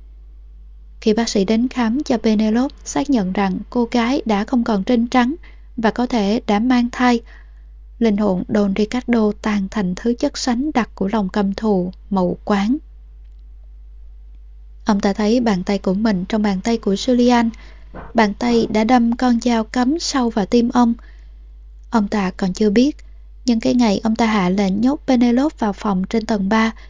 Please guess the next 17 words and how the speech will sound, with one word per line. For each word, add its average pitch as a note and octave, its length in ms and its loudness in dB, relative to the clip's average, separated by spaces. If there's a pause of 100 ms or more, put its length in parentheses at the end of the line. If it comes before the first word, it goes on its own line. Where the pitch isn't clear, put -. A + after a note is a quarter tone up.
(160)
cũng A3 300 2
là B3 80 0
ngày G3+ 180 0
ông G#3+ 160 -2
ta A3 140 -2
bắt B3 180 -4
đầu G3+ 260 2
chết. C4+ 260 2 (1160)
Mọi G3 240 4
thứ A#3 380 2
ông A3 180 0
ta G#3+ 160 2
làm F#3+ 300 2 (140)
kể G#3 260 2
từ B3 100 4
lúc B3 200 0
ấy C4 300 4